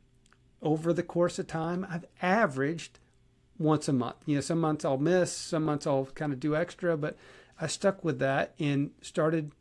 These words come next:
sharing that after a couple of years with other parents, many of whom started doing it for their own kids. And they would then, like,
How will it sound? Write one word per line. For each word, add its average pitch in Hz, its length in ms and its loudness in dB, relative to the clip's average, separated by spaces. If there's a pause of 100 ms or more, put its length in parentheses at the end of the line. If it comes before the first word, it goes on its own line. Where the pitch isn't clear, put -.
(240)
sharing 226 600 6
that 127 380 2
after 147 240 0
a 143 40 -6
couple 147 260 -2
of 135 40 0
years 135 240 0
with 135 140 -4
other 131 160 2
parents, 135 600 -2 (520)
many 202 400 4
of 185 80 6
whom 175 240 4
started 165 320 -2
doing 165 240 4
it 185 100 2
for - 80 -2
their 180 140 2
own 190 120 4
kids. 190 500 0
And 135 280 -2 (420)
they 156 120 4
would 170 140 4
then, 160 500 2
like, 135 320 -4